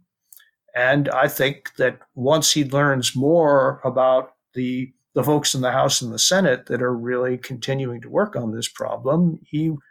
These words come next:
he will come to believe that a negotiated solution is not only possible, but, but beneficial. Uh,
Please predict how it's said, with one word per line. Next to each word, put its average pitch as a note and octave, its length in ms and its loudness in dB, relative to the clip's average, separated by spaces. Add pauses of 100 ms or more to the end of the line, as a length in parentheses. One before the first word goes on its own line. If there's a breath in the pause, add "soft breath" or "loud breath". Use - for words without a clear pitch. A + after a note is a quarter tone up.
(220 soft breath)
he F3+ 100 4
will E3+ 160 6
come E3 260 2
to D#3+ 100 -2
believe C#3+ 580 2
that C3+ 140 -2
a C3 60 -4
negotiated A#2+ 800 -4
solution A#2+ 640 -4
is A#2 160 -10
not A#2 200 -4
only A#2 320 -10
possible, A#2 580 -8
but, B2 140 -18 (480)
but C3 220 0 (260)
beneficial. - 760 -2 (920 loud breath)
Uh, F3 240 4